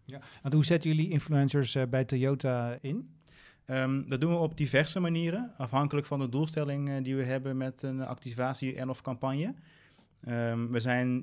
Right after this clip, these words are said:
Speaker 2: denk ik, een kleine vier jaar geleden begonnen met de inzet van influencers.
Speaker 1: Mhm.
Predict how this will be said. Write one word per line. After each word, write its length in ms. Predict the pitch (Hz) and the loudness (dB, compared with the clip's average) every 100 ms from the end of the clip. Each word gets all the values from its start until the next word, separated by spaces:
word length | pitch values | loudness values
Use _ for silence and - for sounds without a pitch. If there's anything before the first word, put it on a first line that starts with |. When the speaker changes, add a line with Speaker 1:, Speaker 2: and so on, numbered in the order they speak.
| 120 | 0
Speaker 2:
denk 200 | 123 131 | 0 0
ik, 120 | 123 | -4
een 60 | 123 | -6
kleine 600 | 131 127 131 127 127 123 | -2 -2 0 -2 -2 -4
vier 280 | 117 135 139 | -4 -2 0
jaar 340 | 135 127 127 | 0 0 0
geleden 420 | 120 131 123 127 123 | -2 -4 -2 0 -2
begonnen 340 | 120 151 156 | -4 -4 -2
met 100 | 156 | 0
de 80 | 143 | 0
inzet 320 | 143 143 143 | -2 -4 -6
van 100 | 143 | -4
influencers. 680 | 135 147 143 143 180 220 | -4 -4 -4 -2 -4 -8
Speaker 1:
Mhm. 120 | - | -4